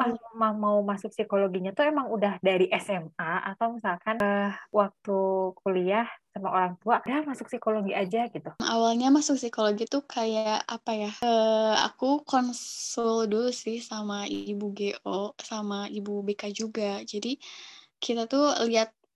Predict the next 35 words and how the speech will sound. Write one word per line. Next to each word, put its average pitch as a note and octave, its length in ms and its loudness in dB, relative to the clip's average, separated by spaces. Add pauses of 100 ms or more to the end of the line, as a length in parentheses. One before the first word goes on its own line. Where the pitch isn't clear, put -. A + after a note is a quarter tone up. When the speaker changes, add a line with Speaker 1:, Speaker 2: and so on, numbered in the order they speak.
(600)
Speaker 2:
dulu A#3+ 240 0
kan, D4+ 400 6 (160)
eh, G#3+ 320 -2
S - 160 -10
N G#3 160 -4
M G#3+ 80 -6
P - 160 -8
T - 80 -8
N A3+ 160 -4
ya, G#3+ 220 -4 (100)
jadi G#3 240 4
Speaker 1:
Mm-mm. A3+ 140 8
Speaker 2:
kayak G#3+ 260 6 (1300)
sisi B3 320 -2
lain C4+ 240 8
nyari A#3+ 240 4
aman, G3+ 480 -4
tapi B3 240 -4
sisi A#3+ 240 -6
lain A3 240 -2
juga G3+ 240 -4
nyari A#3 400 -2 (240)
apa A#3 240 -4
sih C4 240 0
yang A#3 160 -2
kita A3 240 -8
minati G#3+ 400 -6
sesuai A3+ 320 -6
dengan G#3 240 -4
potensi G#3+ 400 -6
kita A3 400 -4
gitu G#3 240 -6
loh. G3+ 160 -4 (560)
Jadi A#3 400 2
ya, G#3 160 0